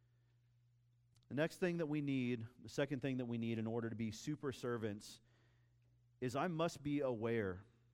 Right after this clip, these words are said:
I have to be aware of what's going on around me, because I can have all the love in the world, but if I don't see what's going on around me, I'm not gonna be able to apply it. Again, think about all the things that Jesus had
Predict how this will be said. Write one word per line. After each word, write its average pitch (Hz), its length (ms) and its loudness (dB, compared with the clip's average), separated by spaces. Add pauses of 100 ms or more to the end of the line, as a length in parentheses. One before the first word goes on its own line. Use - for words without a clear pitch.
(640)
I 139 120 0
have 147 340 0
to 143 100 -4
be 131 160 0
aware 123 480 2
of 117 160 -4
what's 110 200 -4
going 110 280 -4
on 104 160 0
around 95 340 -2
me, 90 120 -6
because 98 260 -8
I 139 100 2
can 165 140 0
have 147 180 4
all 151 160 4
the 151 80 -4
love 147 240 6
in 131 60 -2
the 123 80 0
world, 123 380 2 (280)
but 123 100 2
if 123 80 2
I 143 120 6
don't 170 160 2
see 175 200 -2
what's 165 220 2
going 151 260 2
on 147 120 4
around 127 320 2
me, 123 100 -2
I'm 113 140 0
not 120 180 0
gonna 113 140 -4
be 110 100 -2
able 110 160 0
to 104 100 0
apply 98 340 0
it. 82 120 -6 (800)
Again, 131 340 2
think 208 180 -2
about 175 280 8
all 170 220 4
the 190 120 0
things 165 380 0
that 151 120 -2
Jesus 143 440 -2
had 117 380 2